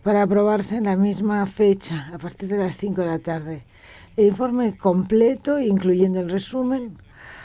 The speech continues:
se repartirá por correo electrónico el viernes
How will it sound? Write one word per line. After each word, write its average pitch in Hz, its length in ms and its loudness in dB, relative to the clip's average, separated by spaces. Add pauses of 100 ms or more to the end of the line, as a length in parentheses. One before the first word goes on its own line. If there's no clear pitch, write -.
(260)
se 208 680 2 (380)
repartirá 214 680 0
por 208 180 -2
correo 214 280 0
electrónico 208 680 0
el 196 140 6
viernes 220 640 0